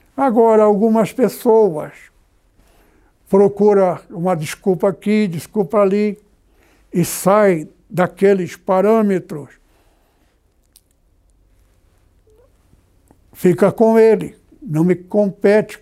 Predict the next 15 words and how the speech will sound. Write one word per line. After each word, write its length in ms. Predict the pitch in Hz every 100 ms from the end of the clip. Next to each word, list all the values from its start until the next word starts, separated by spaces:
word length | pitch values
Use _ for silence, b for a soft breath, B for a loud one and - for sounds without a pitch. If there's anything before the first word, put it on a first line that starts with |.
| -
condenar 640 | 196 190 190 190 214 190
os 180 | 175 151
outros. 400 | 214 196 - - _ _ _ _ _ _ _ -
Eu 120 | 151
tenho 340 | - 185 202 160
que 100 | 135
seguir 640 | - 190 160 208 202 202 _ _ _ _ _ _ _ _ _ _ _ _ _ _ _ _ _ _ _ _ _ _
aquilo 520 | 190 175 - 214 214
que 180 | - 202
eu 360 | 202 208 202 - _ _
absorvi. 840 | - 180 - 226 220 180 202 208 - _ _ _ _ _ _ _ _ -
Eu 200 | 170 196
recebi 560 | 175 180 196 185 190
o 100 | 208
evangelho 800 | 196 180 180 143 185 208 196 165